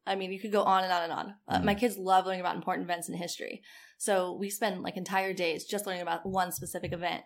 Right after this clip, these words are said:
Speaker 2: Mm-hmm.
Speaker 1: and we'll just come back to it again and again and again and keep learning. And they, they get so much inspiration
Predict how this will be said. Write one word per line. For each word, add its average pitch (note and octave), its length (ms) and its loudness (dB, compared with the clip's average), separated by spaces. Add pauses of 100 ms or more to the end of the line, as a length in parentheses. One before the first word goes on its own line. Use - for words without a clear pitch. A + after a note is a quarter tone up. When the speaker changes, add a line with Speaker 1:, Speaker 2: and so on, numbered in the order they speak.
(120)
Speaker 2:
Mm-hmm. G#2 160 -4 (100)
Speaker 1:
and G3+ 180 -2
we'll F#3+ 120 0
just G3+ 160 -6
come G3 140 0
back F3 240 2
to F#3 100 -4
it E3+ 100 -6
again E3+ 260 -4
and E3 120 -4
again E3 180 -4
and D#3 80 -6
again D#3+ 240 -2
and - 80 -6
keep G3 160 -4
learning. F3 200 0
And G3 80 0
they, G#3 260 -2
they G#3 100 -2
get G#3 160 -2
so G#3 220 0
much G#3 240 0
inspiration F3 800 -4